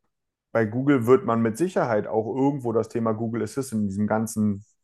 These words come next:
Themenkonstrukt so ein bisschen irgendwo, ähm, äh, auf dem Schirm haben. Ähm, und von daher, also,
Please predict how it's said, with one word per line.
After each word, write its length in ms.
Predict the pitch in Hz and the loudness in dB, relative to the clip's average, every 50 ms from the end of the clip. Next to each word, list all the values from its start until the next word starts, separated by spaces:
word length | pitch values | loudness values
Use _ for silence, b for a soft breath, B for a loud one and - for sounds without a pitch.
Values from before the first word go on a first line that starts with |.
| _ | _
Themenkonstrukt 1120 | - - 123 123 120 117 117 117 113 110 107 - - 110 104 104 - - - 123 120 - - | -2 2 2 2 4 4 2 2 2 0 0 0 0 0 0 -2 -4 0 -2 -2 -2 -2 -4
so 120 | - 117 | -2 0
ein 100 | 107 104 | 0 2
bisschen 320 | 117 110 - - 110 107 | 0 -2 0 0 -2 0
irgendwo, 640 | - 87 120 120 113 107 117 110 110 107 104 107 - | 0 0 -2 -2 -2 0 0 2 2 4 2 2 0
ähm, 400 | - 165 160 104 101 98 101 101 _ b b b b b b b b b b b b b _ _ | -2 -4 -4 -4 -4 -6 -8 -12 _ b b b b b b b b b b b b b _ _
äh, 80 | 101 | -2
auf 340 | 98 98 98 - - 107 - | 0 0 0 -2 -4 -6 -6
dem 100 | - 110 | -6 -8
Schirm 320 | - - - 110 113 127 127 | -4 2 2 2 2 2 -2
haben. 480 | 135 135 139 135 - 185 190 - _ _ _ b b b b b b b b | -2 -2 -2 -4 -4 -12 -12 -12 _ _ _ b b b b b b b b
Ähm, 500 | - 117 113 113 113 113 113 110 107 - _ _ _ _ _ _ _ _ _ _ _ _ _ _ _ - _ _ _ _ _ | 0 2 2 2 2 0 -2 -4 -6 -12 _ _ _ _ _ _ _ _ _ _ _ _ _ _ _ -20 _ _ _ _ _
und 100 | - 120 | -6 -4
von 180 | 113 123 120 110 | 0 2 2 4
daher, 560 | 104 95 101 104 120 120 123 127 117 - - _ _ _ | 4 2 2 2 4 4 4 4 2 -2 -8 _ _ _
also, 420 | 104 101 92 107 107 107 101 - | -12 -10 -8 -6 -6 -6 -6 -8